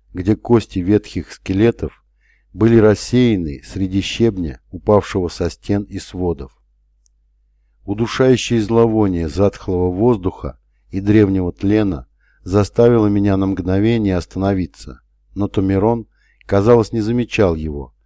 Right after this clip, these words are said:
и продолжал идти, высоко подняв факел и ведя меня следом. Мы прошли мимо множества склепов, где заплесневевшие кости были сложены вдоль стен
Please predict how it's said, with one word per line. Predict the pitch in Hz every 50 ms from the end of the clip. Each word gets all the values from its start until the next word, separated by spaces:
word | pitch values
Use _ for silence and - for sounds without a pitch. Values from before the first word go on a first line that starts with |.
| _ _ _ _ _ _ _ -
и | 104 101
продолжал | - 101 110 110 104 104 104 98 95 113 120 123 - -
идти, | 117 110 - _ _ - 95 87 78 64 - _ _ _ _
высоко | - 98 98 - - 104 98 - - 98
подняв | - - 95 92 92 95 90 85 -
факел | - - - 104 110 117 - - 87 73 64 - _ _ _ _ _ _ _ _ -
и | - 98
ведя | 92 101 95 92 101 107 104
меня | 104 98 90 87 87 87
следом. | - - - 87 87 82 69 65 - 64 - _ _ _ _ _ _ _ _ _ _ _ _ _ _ _ _ _ _ _ _ _ _ _
Мы | - 101 110
прошли | 101 - 110 113 107 - - 139 139
мимо | 120 107 110 110 107 107 101
множества | 101 104 110 117 120 110 107 - - 113 107
склепов, | - - - - 95 90 85 - - 71 65 - _ _ _ _ _ _ _ _ _ _ _ _ _ -
где | 92 92 101 110
заплесневевшие | 101 95 101 - - 95 - - 107 104 101 101 104 98 85 - - - 95 92
кости | - - - 117 120 117 - - - - 69 - _ _
были | - 87 92 101 101 101
сложены | 92 - - 107 113 113 101 101 98 92
вдоль | 85 80 80 98 95 90
стен | - - - - 104 107 113 110 107